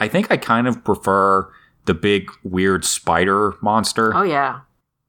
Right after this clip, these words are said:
Speaker 2: I mean, it's fine that he's a person, Super Saiyan here.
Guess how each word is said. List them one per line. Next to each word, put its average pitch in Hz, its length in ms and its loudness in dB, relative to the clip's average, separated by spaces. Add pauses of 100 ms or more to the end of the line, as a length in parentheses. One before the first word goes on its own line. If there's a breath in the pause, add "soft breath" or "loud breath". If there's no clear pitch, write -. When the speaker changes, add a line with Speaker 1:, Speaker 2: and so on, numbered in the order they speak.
(360)
Speaker 2:
I 208 100 -2
mean, 233 140 2
it's 240 120 0
fine 262 300 -2
that 202 140 2
he's 165 240 -2
a 131 80 0
person, 147 840 -4 (340)
Super 160 320 0
Saiyan 139 420 -2
here. 139 400 -8